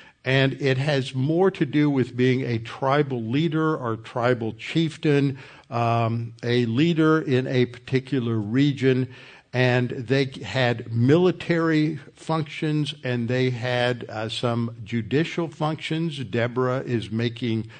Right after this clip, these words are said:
people would come to her to resolve certain differences and conflicts. So it, there, there's a, an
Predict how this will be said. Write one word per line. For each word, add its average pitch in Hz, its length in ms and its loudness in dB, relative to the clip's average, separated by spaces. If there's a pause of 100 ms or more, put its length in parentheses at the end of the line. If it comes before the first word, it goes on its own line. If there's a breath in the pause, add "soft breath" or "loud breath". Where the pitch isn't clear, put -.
people 123 280 -2
would 113 120 -6
come 117 220 -2
to 117 100 -4
her 120 300 -4
to 110 420 -4
resolve 113 640 -2
certain 110 540 -8
differences 123 720 -4
and 104 180 -10
conflicts. 123 800 -2 (380 loud breath)
So 135 420 4
it, 135 380 -4
there, 127 160 0
there's 127 320 2
a, 117 240 0 (100)
an 117 260 -8